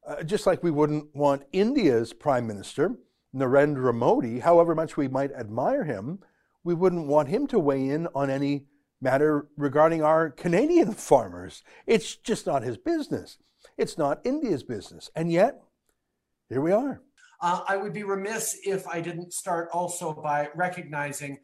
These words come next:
Speaker 2: uh, the news coming out of India, uh, about the protest by farmers. Uh, the situation is concerning, and, uh, we're all very worried about family and friends. I know that's the reality for many of you. Let me remind you, Canada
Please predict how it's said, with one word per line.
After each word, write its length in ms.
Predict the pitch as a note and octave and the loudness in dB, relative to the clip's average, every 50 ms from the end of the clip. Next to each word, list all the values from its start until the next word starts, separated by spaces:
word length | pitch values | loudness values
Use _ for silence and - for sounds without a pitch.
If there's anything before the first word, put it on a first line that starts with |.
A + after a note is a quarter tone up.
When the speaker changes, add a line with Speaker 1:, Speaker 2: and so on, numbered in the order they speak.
| _ - - _ | _ -20 -18 _
Speaker 2:
uh, 240 | C#3 C#3 C#3 D3 D3 | -6 -4 -4 -4 -4
the 100 | - D#3 | -6 -6
news 300 | D#3 E3 D#3+ E3 E3 D#3+ | -6 -4 -4 -4 -6 -6
coming 260 | - F3 E3+ D#3+ D3 | -8 -8 -8 -8 -6
out 140 | D3 C#3+ C#3 | -6 -6 -8
of 80 | C3 C3 | -8 -10
India, 460 | D3 D3 C#3+ C3+ C3+ C3 B2 B2 - - - _ _ _ | -10 -10 -8 -8 -8 -6 -6 -8 -8 -10 -18 _ _ _
uh, 160 | C#3 C#3 C3 - D3+ | -8 -8 -6 -6 -6
about 240 | D3 C#3+ C#3 C#3 | -8 -8 -8 -10
the 60 | C#3+ - | -12 -14
protest 540 | - - D3 - - D3 C#3+ C3+ - - | -14 -14 -14 -12 -10 -10 -10 -10 -10 -10
by 140 | - C3+ B2+ | -10 -10 -10
farmers. 640 | A#2 - - C#3+ C3+ B2 A2+ G#2 G2 - - - _ _ _ _ _ _ | -10 -8 -8 -6 -6 -8 -10 -14 -16 -18 -20 -20 _ _ _ _ _ _
Uh, 140 | C3 C3 C3 | -12 -10 -10
the 100 | D#3 D#3 | -10 -12
situation 920 | - - - F#3 - - - E3+ D#3+ E3 D#3+ D3 - - E3 D3+ D3+ D#3 - | -10 -10 -10 -10 -10 -10 -12 -8 -6 -6 -6 -6 -8 -10 -10 -12 -12 -12 -10
is 260 | F3 E3+ E3 E3 - | -8 -6 -6 -6 -8
concerning, 680 | - - D#3+ C#3 - - - D3 B2+ A#2+ A2+ A2 G#2+ A2 _ _ | -10 -12 -10 -10 -10 -10 -8 -8 -8 -10 -10 -14 -18 -20 _ _
and, 320 | C#3 C#3 C#3 C3+ C3+ - - _ _ _ _ - | -16 -14 -12 -12 -12 -14 -16 _ _ _ _ -12
uh, 160 | B2+ C#3 - | -10 -10 -8
we're 220 | D#3 D3 D3+ D3 D3 | -8 -6 -4 -2 0
all 320 | D3+ D3+ D#3 D#3 D#3 D#3 | 0 0 0 -2 -4 -6
very 260 | - D#3 D#3+ D#3 D3+ | -6 -6 -4 -4 -4
worried 420 | C#3 D3 D3+ D3 D3 C#3+ C#3+ C3+ C#3+ | -6 -6 -6 -6 -6 -6 -8 -10 -10
about 300 | B2+ C3 C3 C3+ C3 - | -10 -10 -12 -12 -14 -14
family 540 | - D#3 C#3+ C#3 C#3+ D3 C#3 C3+ C3+ C#3+ - | -14 -12 -10 -10 -10 -10 -10 -12 -12 -14 -14
and 160 | C3+ C3 C3+ | -16 -16 -16
friends. 480 | - - D3 C#3 C3+ C3+ C3+ C3+ C3 - - C3+ | -16 -12 -12 -10 -10 -10 -10 -12 -12 -12 -14 -14
I 100 | C3+ C3 | -12 -12
know 260 | B2+ C3+ C3+ C3+ C#3 | -10 -10 -10 -10 -8
that's 260 | C3+ C3+ C3 - - | -8 -10 -12 -12 -16
the 100 | - C#3+ | -16 -14
reality 480 | C3 C3+ C3 B2+ B2+ B2+ B2+ B2+ C3 B2+ | -12 -10 -8 -8 -8 -10 -10 -12 -14 -16
for 140 | - C#3 | -16 -14
many 280 | C3 C3 C3+ C3 C3 C3+ | -12 -12 -10 -10 -10 -12
of 100 | C3 B2+ | -12 -12
you. 220 | B2 C3 C3 C3 C3 - _ _ _ _ _ _ _ _ _ _ _ _ _ _ _ _ _ _ _ - | -12 -12 -12 -12 -14 -18 _ _ _ _ _ _ _ _ _ _ _ _ _ _ _ _ _ _ _ -10
Let 120 | F#3+ G3+ | -8 -8
me 100 | G#3+ G#3+ | -6 -6
remind 480 | G3+ F#3+ F3 D#3 D3 C3+ B2 A2+ A2+ - | -6 -6 -6 -6 -6 -8 -8 -10 -14 -18
you, 100 | G#2+ G#2 _ | -20 -20 _
Canada 580 | - - F3 F#3 F3 F3 F3 E3+ D#3+ D3 - | -16 -12 -10 -8 -8 -8 -8 -8 -8 -10 -10